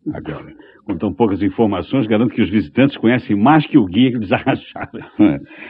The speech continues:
Speaker 1: Mas você tem facilidade para falar, para inventar coisas. Além disso, vão lá mais para rezar.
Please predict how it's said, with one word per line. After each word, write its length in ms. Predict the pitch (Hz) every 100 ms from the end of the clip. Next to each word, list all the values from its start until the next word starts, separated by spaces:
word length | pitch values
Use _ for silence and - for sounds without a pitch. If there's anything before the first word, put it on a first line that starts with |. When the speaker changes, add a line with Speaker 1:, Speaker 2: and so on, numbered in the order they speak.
| - -
Speaker 1:
Mas 120 | - 147
você 260 | 175 196
tem 240 | 185 175 143
facilidade 580 | 139 - 113 90 92
para 200 | 80 82
falar, 520 | 80 78 92 104 95 76
para 160 | 80
inventar 380 | 78 73 71 73
coisas. 560 | - 92 98 85 69 67 _ _ _ _ _ _ _
Além 240 | 349 320 269
disso, 600 | 254 226 147 101 73 -
vão 300 | 76 80 95
lá 240 | 87 87 87
mais 320 | 80 87 80
para 340 | - 78 71
rezar. 560 | 67 71 60 - 57 -